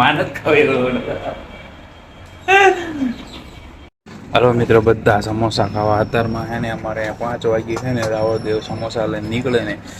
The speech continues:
એટલે એની પાસે અમે સમોસા લઈ લેવી. જો તમને અહીંથી દેખાતા હોય સાડીમાં. દેખાણી રેકડી, અહીંયાથી આપણે આ સમોસા લાયા છે.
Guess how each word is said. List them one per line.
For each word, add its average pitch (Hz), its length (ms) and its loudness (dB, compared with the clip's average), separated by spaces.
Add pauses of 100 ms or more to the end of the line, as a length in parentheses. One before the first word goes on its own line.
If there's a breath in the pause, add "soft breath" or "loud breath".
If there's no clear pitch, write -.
(180 loud breath)
એટલે 104 200 -2
એની 113 240 -4
પાસે - 260 0
અમે 98 180 0
સમોસા 110 500 2
લઈ 110 140 6
લેવી. 104 240 4
જો 123 80 8
તમને 110 260 0
અહીંથી 113 260 -2
દેખાતા 107 460 2
હોય 104 180 -2 (1200)
સાડીમાં. 104 460 2 (3250)
દેખાણી 127 380 6
રેકડી, 123 340 6
અહીંયાથી 127 420 6
આપણે 117 240 6
આ 120 140 6
સમોસા 117 500 4
લાયા 104 300 2
છે. - 80 -8